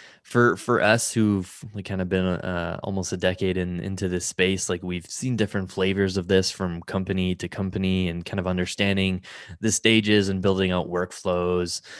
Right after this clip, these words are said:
Like, once, once you know your way around lifecycle, it's, it's not actually that hard to deploy,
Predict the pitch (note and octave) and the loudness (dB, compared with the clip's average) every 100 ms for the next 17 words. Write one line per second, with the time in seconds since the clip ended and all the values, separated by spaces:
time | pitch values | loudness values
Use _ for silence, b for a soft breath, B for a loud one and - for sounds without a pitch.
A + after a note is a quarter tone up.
0 | B B B - G2+ - B2 D#3+ - - | B B B -2 -2 2 2 4 2 -2
1 | A#2 D3+ D3 C3+ A2 G2+ G#2 G#2 F#2+ F2+ | -2 -2 0 0 4 6 6 6 4 4
2 | F#2 F#2 F2+ - F2+ E2+ F2 F#2 F2+ F2 | 4 4 4 2 -2 0 2 4 4 0
3 | E2 - - F#2 F2+ F#2 - C#2 - D#2+ | -4 -14 -6 0 2 0 -2 -6 -4 -2
4 | - G#2 - G#2 - - - A#2 - - | -2 -4 -4 -2 -2 -6 -4 -4 -4 -2
5 | A#2+ C3+ B2+ G2 G2 - F#2+ F2+ - F2+ | 0 2 4 2 0 -2 -2 -2 0 2
6 | F2 F2+ - - F#2 F2 E2+ - F2+ E2 | 2 -2 -8 -4 0 0 0 -4 -8 -4
7 | D#2+ - - G1+ G1+ B1 | -6 -4 -2 0 2 0